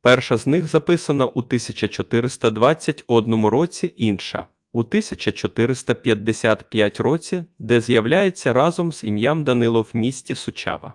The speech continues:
Упродовж наступних століть на базі імені Будул у Карпатському регіоні виникло кілька варіантів, проте більшість з них стали прізвищами. Наприклад, у тисяча шістсот сорок дев'ятому році згадується Кенес,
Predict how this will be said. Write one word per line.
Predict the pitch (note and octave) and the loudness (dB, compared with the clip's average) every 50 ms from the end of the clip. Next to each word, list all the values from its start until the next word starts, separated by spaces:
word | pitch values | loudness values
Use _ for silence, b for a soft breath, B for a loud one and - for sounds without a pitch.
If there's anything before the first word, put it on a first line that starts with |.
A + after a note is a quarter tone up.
| _ - | _ -2
Упродовж | C3 A2+ - - B2 A#2+ C3+ F3 G3+ - - - | -2 0 4 4 4 6 6 4 4 4 0 -2
наступних | F3+ D3 - - - G#3+ G#3 - F#3 D#3+ - | -2 -2 -2 0 0 0 2 2 -2 -2 -2
століть | - - - A2 A#2 C#3 F3 - - - | -6 -2 0 0 0 0 -2 -4 -8 -2
на | B2 C3 B2+ | 2 4 6
базі | C3 B2+ A#2+ A#2 A2+ A#2+ A2+ G#2+ - | 6 8 6 6 4 2 -2 -2 0
імені | - B2+ A#2+ A#2 A#2 A2+ A2 | 0 2 2 2 2 2 2
Будул | G#2 A2 G#2+ G#2 B2 A#2+ A2+ - - | 2 0 0 2 2 2 2 0 -4
у | A#2 | -2
Карпатському | - - A2+ A#2+ - - G3+ G#3 - - - D#3+ C#3+ C#3+ C#3+ | 0 0 0 2 2 2 2 2 0 -4 -4 -2 0 2 2
регіоні | C#3 B2 A#2 A#2+ A#2+ B2 B2 A2+ A2 G#2+ | 2 2 2 2 4 4 4 4 2 0
виникло | G2 A2+ D3 F3+ E3+ D#3+ - - C#3+ C#3 | 2 2 2 2 2 -2 0 0 0 0
кілька | C#3 - D#3 D#3 - - A#2 | 0 -2 -6 -8 0 0 2
варіантів, | G#2+ A2+ A2 A2 G2+ A2 B2 A#2 G#2+ - - G#2+ - - _ _ _ | 2 4 2 2 4 2 2 2 0 -4 -8 -10 -10 -12 _ _ _
проте | - A2+ A#2 A2 - - F#3 | -2 0 0 0 2 2 2
більшість | F3+ C3+ A2+ G#2+ G#2+ - - A2 - - - A#2 | 2 2 -2 -2 -2 -4 -8 -10 -10 -10 -12 -12
з | G#2 G#2+ | -6 -2
них | B2 D#3+ F3 - - | -2 -2 -2 -2 -8
стали | - - F#3 E3 D#3 C#3+ | -4 0 2 4 4 4
прізвищами. | C3 - - G#2 G#2+ G#2+ - A2 G#2 G#2 - - - - D#2+ - - A#2+ - _ | 2 0 -2 -2 -2 -4 -4 -6 -8 -8 -10 -10 -10 -10 -10 -10 -12 -14 -6 _
Наприклад, | C3+ C3+ C3+ - A#3 A#3 A3+ A3+ F3+ C#3+ A#2+ - - - | 2 2 2 4 4 2 4 4 4 2 2 2 0 -6
у | B2 A#2+ | -8 -4
тисяча | - A3+ A3+ - - F3+ - G3 | -2 -2 -2 -2 -4 -2 -2 -2
шістсот | - - A#2+ A2 - - - A#2 G#2+ - | -2 0 -4 -6 -4 0 0 0 0 0
сорок | - - G#2+ G2+ G2+ G2+ G#2 | 0 0 0 0 0 -4 -2
дев'ятому | G#2 G#2+ G#2 A2+ C3+ C#3+ D3 - C#3+ C3+ B2+ A#2+ | -2 -2 0 2 2 2 2 2 0 2 4 4
році | C3 C3 B2+ B2+ - C3 | 4 4 0 0 -4 -6
згадується | A#2 A2+ A#2 A#2 A#2+ A#2 A2+ G#2+ G#2 - - - - | -6 0 4 4 4 4 4 0 -2 -2 -4 -8 -8
Кенес, | - - G#2 G#2 A#2 C#3+ D#3 - - | -4 -2 -2 0 -2 -2 -4 -8 -14